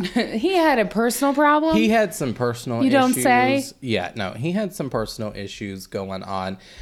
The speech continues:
Speaker 2: But, uh, in my research for,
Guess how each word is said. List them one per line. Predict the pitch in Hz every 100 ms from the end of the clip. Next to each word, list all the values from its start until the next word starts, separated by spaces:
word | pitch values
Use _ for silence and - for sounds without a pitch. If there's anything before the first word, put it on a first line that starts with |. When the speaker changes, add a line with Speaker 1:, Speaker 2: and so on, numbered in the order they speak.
| - -
Speaker 2:
But, | 127 113 107 - - - - _
uh, | 123 101 92 90 - _
in | 139 151
my | 202 247
research | 131 104 - 98 87 95 - - - _ _ -
for, | - 113 95 92